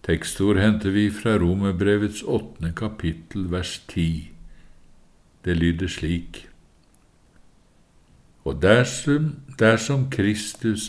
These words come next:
er i dere, da er vel legemet dødt på grunn av synd,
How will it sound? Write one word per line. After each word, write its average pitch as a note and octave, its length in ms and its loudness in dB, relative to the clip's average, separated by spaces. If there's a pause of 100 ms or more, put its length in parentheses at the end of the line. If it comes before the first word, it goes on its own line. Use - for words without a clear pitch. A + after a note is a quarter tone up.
er F#2 400 -2
i E2+ 240 -2
dere, F#2 460 -2 (1120)
da F2 240 0
er E2 140 -2
vel A#2 180 0
legemet F#2 560 2
dødt - 480 -4
på G2+ 160 -6
grunn F2 320 -2
av F2 160 -6
synd, A2 600 -4